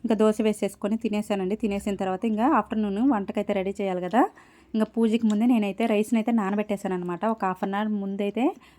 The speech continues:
నానబెట్టుకున్నామంటే రైస్ అన్నం ఉడికిన తర్వాత కూడా బాగుంటుందండి. మనకి మెత్తగా పొడి పొడిగా వస్తుందన్నమాట. అప్పటికప్పుడు కడిగి పెట్టామంటే బిరుసుగా వచ్చేస్తుంది అన్నము,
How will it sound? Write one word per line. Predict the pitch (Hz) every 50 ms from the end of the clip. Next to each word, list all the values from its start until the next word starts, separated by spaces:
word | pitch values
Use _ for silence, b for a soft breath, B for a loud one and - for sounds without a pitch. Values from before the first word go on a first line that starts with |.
| B -
నానబెట్టుకున్నామంటే | 190 190 196 208 214 208 - - - 190 185 185 185 185 180 170 - 247 294
రైస్ | 254 220 202 202 202 - - 247 302 349 b b b b b b b
అన్నం | - 190 202 220 233 220
ఉడికిన | 202 202 208 - 226 220
తర్వాత | 214 214 208 202 202 202
కూడా | 202 208 226 247
బాగుంటుందండి. | 220 208 190 190 196 208 220 208 220 190 190 185 175 175 175 214
మనకి | 233 233 208 185 170 - 240
మెత్తగా | 226 208 180 - - 190 220
పొడి | 214 - 208 185
పొడిగా | 185 - 196 190 196 214 208
వస్తుందన్నమాట. | 196 - - 190 185 180 175 170 165 -
అప్పటికప్పుడు | 190 185 - 190 180 - 196 - - 170
కడిగి | - 190 180 190 208
పెట్టామంటే | - 214 208 - 180 180 180 175 170 - 226 254
బిరుసుగా | 226 202 196 196 185 - - 208 220
వచ్చేస్తుంది | 214 190 180 - - 185 175 - - - 180 175
అన్నము, | 170 170 175 175 170 180 220